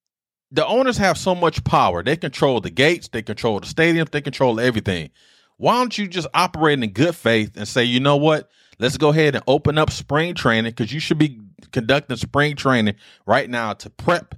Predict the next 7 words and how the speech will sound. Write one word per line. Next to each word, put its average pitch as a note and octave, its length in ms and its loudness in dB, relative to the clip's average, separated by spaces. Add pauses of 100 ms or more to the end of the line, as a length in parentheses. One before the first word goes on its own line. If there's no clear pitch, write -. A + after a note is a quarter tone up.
and G#2+ 160 -12
get A#2 160 -4
ready C3 300 -2
for D#3 500 2 (360)
the G#2+ 120 -8
upcoming C3 520 -2
season A#2+ 680 0